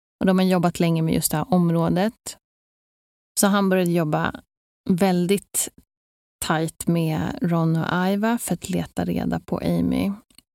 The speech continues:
Och, eh, tog sig kring bordeller, hotell. De påstod sig ha hittat Amy och skickade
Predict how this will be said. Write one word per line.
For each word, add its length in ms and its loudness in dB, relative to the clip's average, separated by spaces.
Och, 500 -4
eh, 200 -2
tog 260 -4
sig 160 0
kring 400 -2
bordeller, 600 -2
hotell. 720 -2
De 140 -2
påstod 480 -6
sig 220 -2
ha 60 -2
hittat 460 -2
Amy 480 0
och 80 -4
skickade 640 -4